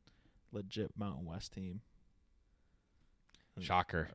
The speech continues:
Speaker 1: and the
Speaker 2: Did
Speaker 1: rest
Speaker 2: not see that coming.
Speaker 1: <laughs>
Speaker 2: Did not
Speaker 1: and,
Speaker 2: see that
Speaker 1: and,
Speaker 2: coming.
Speaker 1: and, and the rest of the games, uh, I mean, the fact they're going on the road to play Fresno State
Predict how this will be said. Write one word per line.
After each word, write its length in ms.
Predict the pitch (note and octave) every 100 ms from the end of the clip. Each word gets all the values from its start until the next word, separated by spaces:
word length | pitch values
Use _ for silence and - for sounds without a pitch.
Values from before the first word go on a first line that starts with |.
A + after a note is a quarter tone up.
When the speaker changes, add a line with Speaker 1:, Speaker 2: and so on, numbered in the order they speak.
| - -
Speaker 1:
and 120 | G#2+
the 60 |
Speaker 2:
Did 100 | G#2+
Speaker 1:
rest 200 | A#2+ -
Speaker 2:
not 180 | - G2+
see 100 | B2
that 180 | A2 A2 -
coming. 260 | A#2 G2+ F#2 -
Speaker 1:
<laughs> 160 | -
Speaker 2:
Did 120 | C3 A#2
not 180 | A2+ A#2
Speaker 1:
and, 80 | C3
Speaker 2:
see 80 | A#2+
that 120 | G#2+
Speaker 1:
and, 80 | A#2
Speaker 2:
coming. 240 | A#2+ A#2+
Speaker 1:
and, 160 | B2+ C3
and 100 | A#2
the 100 | A2
rest 360 | A2 A2 A#2 A#2+
of 80 |
the 80 | G#2+
games, 520 | G#2 G#2 G#2+ G#2+ A2+
uh, 280 | A2 G2 F#2+
I 460 | A#2+ - - - A#2+
mean, 80 | A#2+
the 60 |
fact 140 | E3 F#3+
they're 120 | A#2+
going 180 | B2 A#2
on 60 |
the 80 | F#2
road 180 | F2+ A#2
to 80 | -
play 140 | -
Fresno 300 | - G2 D2
State 340 | E2+ - D2+